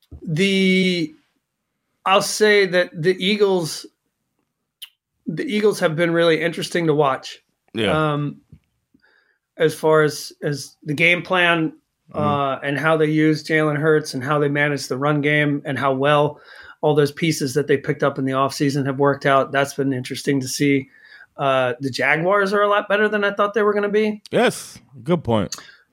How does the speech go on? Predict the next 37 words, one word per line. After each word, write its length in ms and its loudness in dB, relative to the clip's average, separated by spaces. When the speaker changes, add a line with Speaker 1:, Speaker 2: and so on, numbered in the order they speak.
Speaker 1:
Um, 960 0
the 480 2
Falcons 720 0
look 180 0
feisty 560 0
for 140 -6
some 300 2
weird 260 2
reason. 480 2
Um, 560 0
but 320 0
I 60 0
don't 180 0
know. 240 -6
We'll 160 4
see. 420 -2
It's 160 -6
too 160 0
early 220 2
for 120 -6
me 100 0
to 60 -4
get 140 -2
excited 340 -2
about 220 -4
that. 380 -2
Speaker 2:
Mm-hmm. 580 -6
Speaker 1:
Um, 640 -2
Speaker 2:
Looks 180 0
like 160 2
y'all 140 4
might 240 4
have 160 2
found 240 0
your 60 -4
coach, 280 -4
though. 220 -10